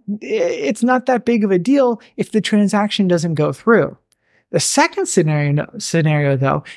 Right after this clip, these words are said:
that G P who put almost all of their own personal capital into the transaction is highly motivated to make sure that deal works out.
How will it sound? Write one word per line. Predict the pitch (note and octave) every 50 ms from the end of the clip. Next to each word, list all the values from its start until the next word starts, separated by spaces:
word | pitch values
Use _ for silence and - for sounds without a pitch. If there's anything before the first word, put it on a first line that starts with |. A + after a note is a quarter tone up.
| - -
that | D#3+ D3+ D3 G#3 B3+ E4 -
G | A#3+ - A3+ A3
P | G#3 - G#3+ G3+
who | D3+ - F3+
put | - - F#3 - -
almost | - F#3+ F#3+ G3+ F#3+ - - - -
all | - E3+ F3+ F#3+
of | G#3 G3 F#3+
their | G#3+ G3+ F#3+ - -
own | F#3+ F#3+ F#3+ G3+ G3+
personal | G3+ - - F#3 F#3 F3+ - G3+ F#3+ F#3
capital | - - G3 G3+ F#3+ - - E3+ -
into | F#3 F3+ D#3+ - D#3+
the | D#3
transaction | - - D#3+ D3+ D3+ D#3+ G3 G#3+ G#3 - - F3 E3 D3+ - - - - _ _ _
is | F3+ E3 C#3 - - _ -
highly | D3 - - - - - A3 B3 D4 E4 D4+ C#4 A3+
motivated | F3 D#3+ D3+ D3 D3 C#3 D3 D3 C#3+ D3 C#3 -
to | - D3+
make | D3 D3+ D3
sure | - - D#3 D3+
that | D3 C#3+ C#3 -
deal | - D#3 D3 C#3 C3
works | C3 B2+ B2+ - - D3
out. | C3+ A#2 - -